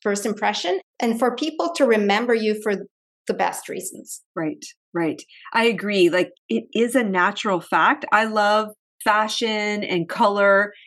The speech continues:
Speaker 2: When I'm in human resources, or as I have been in human resources in my career,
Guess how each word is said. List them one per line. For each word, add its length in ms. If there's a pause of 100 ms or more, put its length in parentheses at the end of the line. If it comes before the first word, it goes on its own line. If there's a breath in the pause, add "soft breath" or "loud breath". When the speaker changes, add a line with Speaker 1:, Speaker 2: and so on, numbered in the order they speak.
(140 loud breath)
Speaker 2:
When 200
I'm 280
in 560
human 400
resources, 640
or 140
as 180
I 60
have 180
been 160
in 120
human 260
resources 520
in 100
my 120
career, 540